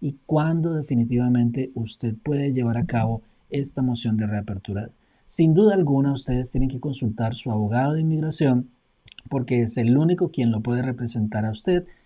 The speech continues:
legalmente aquí en los Estados Unidos para un proceso de inmigración. De igual manera, esta persona, el abogado de inmigración, va a tener la idoneidad para representarlo en el caso. Igualmente, la moción de reapertura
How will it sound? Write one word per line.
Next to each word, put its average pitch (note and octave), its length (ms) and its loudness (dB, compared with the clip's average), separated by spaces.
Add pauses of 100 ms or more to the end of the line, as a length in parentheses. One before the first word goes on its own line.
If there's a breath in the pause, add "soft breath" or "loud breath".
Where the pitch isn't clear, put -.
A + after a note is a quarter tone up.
legalmente A#2 960 0 (200 loud breath)
aquí A#2+ 320 -2
en C#3 100 2
los B2+ 140 -4
Estados A#2 420 -4
Unidos C3+ 380 2
para A2+ 280 -6
un G#2+ 180 -2
proceso A#2 640 -4
de A2+ 180 -4
inmigración. A2 720 -2 (120)
De A2 100 -8
igual A2 220 -4
manera, C3 440 0 (320 soft breath)
esta C3+ 300 -4
persona, D3+ 600 -2
el G#2 140 -2
abogado A#2 560 -2
de D3+ 100 -6
inmigración, C3+ 640 -4 (220 loud breath)
va B2 440 -2
a A#2 80 -6
tener A2+ 240 -4
la A#2+ 160 0
idoneidad B2+ 720 0
para A2+ 200 -6
representarlo A2+ 1160 -8
en D3+ 260 -14
el B2+ 180 -16
caso. - 460 -12 (120)
Igualmente, A#2 800 0 (280 loud breath)
la C3 160 -2
moción C3+ 400 0
de C3+ 100 -2
reapertura C#3+ 800 4